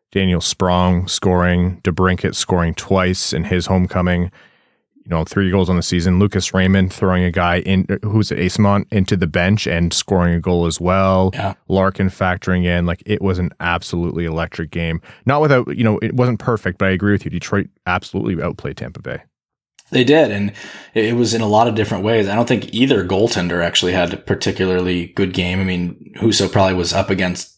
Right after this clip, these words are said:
Speaker 2: much higher danger chances, but this really was, you know, the, the star power of the Lightning and Steven Stamkos and Victor Hedman,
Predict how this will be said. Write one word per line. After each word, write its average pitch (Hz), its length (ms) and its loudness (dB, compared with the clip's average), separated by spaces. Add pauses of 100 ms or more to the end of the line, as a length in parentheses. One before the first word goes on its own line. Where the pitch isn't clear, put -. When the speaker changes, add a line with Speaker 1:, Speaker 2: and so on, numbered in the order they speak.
(140)
Speaker 2:
much 92 280 -2
higher 90 260 0
danger 85 580 -4 (460)
chances, 104 500 2
but 95 140 0
this 107 240 0
really 101 240 2
was, 95 640 0 (440)
you 104 80 2
know, 87 200 0
the, 85 420 -2
the 87 80 -4
star 95 320 2
power 92 400 2
of 90 100 -2
the 90 100 -2
Lightning 92 440 0
and 90 140 -2
Steven 92 260 2
Stamkos 90 480 0
and 85 100 0
Victor 87 260 0
Hedman, 90 580 0